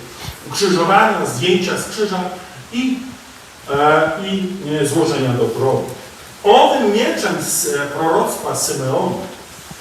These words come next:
było współczucie Maryi cierpieniom jej syna, Jezusa Chrystusa. Smutek, że mu się sprzeciwiając i walcząc z nim, nieprzyjaciele krzyża Chrystusowego, jego, czyli przyjaciele,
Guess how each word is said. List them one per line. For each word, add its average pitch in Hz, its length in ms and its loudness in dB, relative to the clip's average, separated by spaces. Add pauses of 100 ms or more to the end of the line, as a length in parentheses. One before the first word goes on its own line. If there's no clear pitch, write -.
(220)
było 403 240 10
współczucie 233 720 -2
Maryi 185 480 4
cierpieniom 190 640 0
jej 160 140 2
syna, 196 360 0 (240)
Jezusa 180 360 0 (140)
Chrystusa. 180 540 -10
Smutek, 208 480 2 (500)
że 208 200 6
mu - 100 4
się 208 180 2
sprzeciwiając 196 960 2
i - 40 -8
walcząc 214 520 2
z 170 120 -4
nim, 220 300 -2 (360)
nieprzyjaciele 208 1040 2 (280)
krzyża 214 360 -2 (140)
Chrystusowego, 127 800 -10
jego, 175 300 2 (200)
czyli 160 180 -10
przyjaciele, 135 580 -8